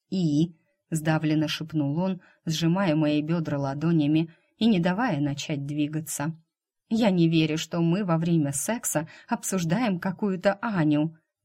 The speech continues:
«И я не верю. Но с тобой у меня многое впервые. И все же». «И я приехала,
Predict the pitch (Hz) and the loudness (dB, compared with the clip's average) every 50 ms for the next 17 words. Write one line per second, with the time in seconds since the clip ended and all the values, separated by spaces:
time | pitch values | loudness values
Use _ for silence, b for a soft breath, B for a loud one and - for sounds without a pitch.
0 | _ _ - 151 165 160 131 117 117 120 120 123 127 127 127 135 131 135 143 147 | _ _ 2 4 4 4 4 2 0 0 0 0 0 -2 -2 -4 -6 -6 -6 -6
1 | 143 B B B B B B - 175 175 170 160 151 - - 160 147 147 143 147 | -8 B B B B B B 0 2 4 4 2 2 0 -2 -2 -2 -2 -2 -2
2 | 151 170 185 190 185 175 175 160 139 147 165 180 170 151 135 127 127 135 170 175 | -2 -2 0 0 0 0 0 2 2 2 2 2 2 0 0 -2 -2 -2 -2 -2
3 | 151 127 - - - 151 147 131 135 139 135 131 135 139 143 147 B B B _ | -2 -4 -6 -4 -4 -2 -2 -2 -4 -6 -4 -4 -4 -4 -4 -6 B B B _
4 | _ 165 156 143 131 131 - - - 190 185 147 123 123 127 127 123 127 - 127 | _ 0 0 0 0 -2 -8 -8 -6 -4 -4 -2 -2 -2 -2 -2 -2 -2 -4 -6
5 | - - _ _ _ _ _ _ - 240 247 214 165 214 190 190 - 180 190 185 | -14 -20 _ _ _ _ _ _ -2 0 0 2 0 -2 -4 -4 -4 -4 -2 -2
6 | 175 170 170 170 156 160 - 165 151 151 156 165 | 0 0 0 0 -2 -2 -2 -2 0 0 -2 -2